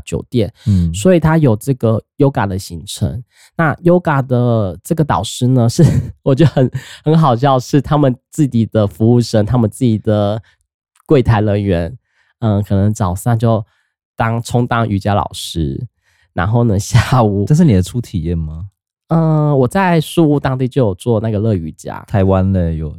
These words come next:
Speaker 2: 有在这个习惯吗？
Speaker 1: 也是有做瑜伽，有时候
Speaker 2: 偶尔这样子。
Speaker 1: 偶尔会做瑜伽。
Speaker 2: 冥想那类的
Speaker 1: 冥想也有，
Speaker 2: 比较少。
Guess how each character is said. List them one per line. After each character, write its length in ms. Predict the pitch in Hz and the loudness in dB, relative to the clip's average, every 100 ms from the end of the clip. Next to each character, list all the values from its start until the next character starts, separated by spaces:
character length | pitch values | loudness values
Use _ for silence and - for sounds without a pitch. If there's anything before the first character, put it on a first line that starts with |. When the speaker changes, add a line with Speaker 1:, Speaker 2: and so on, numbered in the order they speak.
| 85 | -12
Speaker 2:
有 120 | 87 | -10
在 320 | 92 92 87 73 | -6 -4 -4 -8
这 120 | - | -6
个 80 | 87 | -6
习 180 | - 82 | -6 -8
惯 180 | 87 80 | -6 -6
吗？ 140 | 73 - 95 _ - | -8 -16 -20 _ -2
Speaker 1:
也 120 | 123 | 0
是 140 | 160 | 4
有 100 | 143 | 2
做 180 | 147 127 | 2 0
瑜 160 | 98 78 | 0 -6
伽， 360 | - 85 80 | -8 -8 -4
有 100 | 92 | 0
时 60 | 90 | 2
候 80 | 92 | 2
Speaker 2:
偶 80 | 87 | 0
尔 100 | 80 | -4
这 100 | 85 | -8
样 100 | 80 85 | -10 -4
子。 80 | |
Speaker 1:
偶 100 | 131 | 0
尔 80 | 139 | 2
会 120 | 113 | 2
做 200 | 104 113 | -2 -4
瑜 140 | 92 90 | -6 -8
伽。 240 | - 92 | 0 2
Speaker 2:
冥 80 | 95 | 2
想 240 | - 80 | 0 -2
那 120 | 85 85 | 0 -2
类 180 | 85 | -2
的 80 | 78 69 69 98 _ | -4 -8 -16 -20 _
Speaker 1:
冥 320 | 143 156 233 | -2 0 0
想 240 | 247 147 | 0 0
也 120 | 120 113 | 2 2
有， 20 | |
Speaker 2:
比 60 | 120 | 4
较 80 | |
少。 220 | 107 - | 0 -4